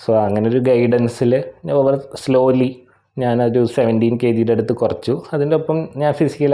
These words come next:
ആക്ടിവിറ്റീസും, ആ, അവരുടെ അഡ്വൈസ് അനുസരിച്ച് ഞാൻ ജിമ്മിൽ ജോയിൻ ചെയ്തു, കറക്റ്റായിട്ട് വർക്കൗട്ട് ചെയ്യാൻ സ്റ്റാർട്ട് ചെയ്തു. And there was a very big change. അപ്പോൾ എൻ്റെ ഒരു, ആ, ഒരു, ഒരു പത്ത് വയസ്സ് കുറഞ്ഞ പോലെയുള്ള physically and mentally നമ്മൾ ഭയങ്കര യങ് ആയിട്ട്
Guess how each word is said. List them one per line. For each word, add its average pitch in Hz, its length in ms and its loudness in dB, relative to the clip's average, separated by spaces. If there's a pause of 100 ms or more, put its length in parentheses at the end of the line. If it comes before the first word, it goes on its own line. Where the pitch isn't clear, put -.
ആക്ടിവിറ്റീസും, 127 680 -2 (560)
ആ, - 20 -4 (260)
അവരുടെ 117 360 2
അഡ്വൈസ് 110 380 2
അനുസരിച്ച് 113 460 -2
ഞാൻ 110 180 0
ജിമ്മിൽ 107 320 0
ജോയിൻ 107 200 2 (100)
ചെയ്തു, 104 260 0 (720)
കറക്റ്റായിട്ട് 110 500 0
വർക്കൗട്ട് 104 420 0
ചെയ്യാൻ 107 260 2
സ്റ്റാർട്ട് 101 300 -2
ചെയ്തു. 101 200 0 (260)
And 113 160 -2
there 113 160 2
was 110 120 -2 (100)
a 131 100 4
very 120 200 0 (360)
big 110 100 -6 (140)
change. 85 240 -4 (200)
അപ്പോൾ - 200 -4
എൻ്റെ 101 200 0
ഒരു, 110 120 0 (580)
ആ, - 20 -6 (300)
ഒരു, 113 100 0 (100)
ഒരു 117 120 2 (240)
പത്ത് - 240 -2
വയസ്സ് 120 320 0
കുറഞ്ഞ 117 320 0
പോലെയുള്ള 113 400 2 (220)
physically 123 640 0
and 127 180 -2
mentally 113 380 0 (580)
നമ്മൾ 123 200 -4
ഭയങ്കര 117 240 2 (100)
യങ് 117 180 2
ആയിട്ട് 127 200 0